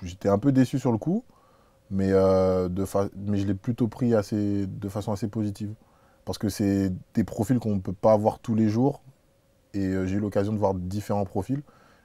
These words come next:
Et ce profil-là, on s'est rendu compte que c'est un profil qui aurait pu me poser problème. Euh, donc c'est bien qu'on l'ait vu maintenant. Et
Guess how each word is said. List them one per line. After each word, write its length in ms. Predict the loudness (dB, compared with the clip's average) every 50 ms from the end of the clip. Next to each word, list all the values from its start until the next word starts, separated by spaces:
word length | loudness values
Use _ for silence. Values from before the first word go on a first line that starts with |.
| _ -10
Et 80 | -10
ce 120 | -6 -6 -6
profil-là, 520 | -4 -2 -4 -2 -2 -2 0 2 2 2
on 200 | 2 2 0 -2
s'est 140 | -2 -4 -4
rendu 160 | -2 -2 -2
compte 140 | -4 -4 -6
que 100 | -6 -6
c'est 80 | -6 -6
un 80 | -6
profil 320 | -6 -8 -8 -6 -6 -6 -6
qui 180 | -4 -4 -2
aurait 220 | -2 -2 -2 -4 -6
pu 160 | -4 -4 -4
me 140 | -4 -4 -4
poser 320 | -6 -6 -6 -4 -2 -4
problème. 460 | -4 -6 -8 -6 -4 -2 -2 -2 -4 -6
Euh, 120 | -8 -8 -10 -12 -12 -14 -18 _ _ _ _ _ _ _ _ -8
donc 120 | -8 -6 -6
c'est 100 | -4 -2
bien 140 | -2 -2
qu'on 120 | 0 0 -2
l'ait 100 | -2 0
vu 100 | -2 -2
maintenant. 420 | -2 -2 -2 -4 -4 -4 -4 -4
Et 520 | -4 -4 -4 -6 -6 -6 -6 -8 -10 -12